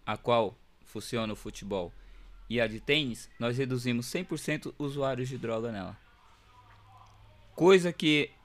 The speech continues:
isso não acontecia. Você chegava lá, assim que nós chegamos lá, era uma zona. É você imaginar um galpão abandonado e a qualquer hora que você fosse, tinha usuários de droga.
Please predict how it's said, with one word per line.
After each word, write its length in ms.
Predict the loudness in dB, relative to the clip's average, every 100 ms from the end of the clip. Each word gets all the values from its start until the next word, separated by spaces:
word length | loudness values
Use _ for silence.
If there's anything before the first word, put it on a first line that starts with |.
| -20 -10 -4
isso 260 | -4 -2
não 200 | -2 0 -2
acontecia. 600 | -4 -8 -8 -8 -6 -6
Você 240 | -6 -8
chegava 400 | -6 0 2 4
lá, 260 | 4 4 2
assim 220 | -2 -6
que 100 | -4
nós 140 | -4 -4
chegamos 380 | -4 -4 0 4
lá, 200 | 4 2 -14 -20 -20 -20 -20 -20 -20 _ 0
era 340 | 4 6 6
uma 200 | 4 2 0
zona. 480 | 2 2 0 -6 -12 -12 -2
É 80 | -2
você 220 | 0 0
imaginar 460 | 4 2 2 0 0
um 80 |
galpão 440 | 2 0 0 -4 -2
abandonado 800 | -4 -4 -2 2 2 2 -2 -8 -16 -20 -8 2
e 80 |
a 60 | 2
qualquer 260 | 2 2 4
hora 220 | 4 2
que 80 | -2
você 280 | -6 -6 -8
fosse, 320 | -6 -6 -8
tinha 260 | -6 -4 -2
usuários 440 | 0 2 2 -2
de 100 | -4
droga. 380 | -4 -4 -6